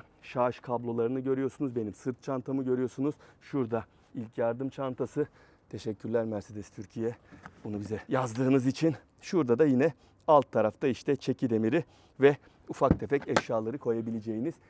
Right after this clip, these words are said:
bir alan var. Koltuklar kırk yirmi kırk oranında yatırılabiliyor. Bagajı isterseniz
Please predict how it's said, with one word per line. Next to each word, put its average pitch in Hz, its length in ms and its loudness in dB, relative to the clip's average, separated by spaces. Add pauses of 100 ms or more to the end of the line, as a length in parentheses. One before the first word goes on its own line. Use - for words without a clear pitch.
(140)
bir 139 240 -2
alan 127 360 -4
var. 127 160 2 (260)
Koltuklar 190 580 2 (220)
kırk 196 320 -4
yirmi 170 280 -2
kırk 175 260 0
oranında 135 520 2 (320)
yatırılabiliyor. 139 1120 0 (260)
Bagajı 233 400 8
isterseniz 196 760 4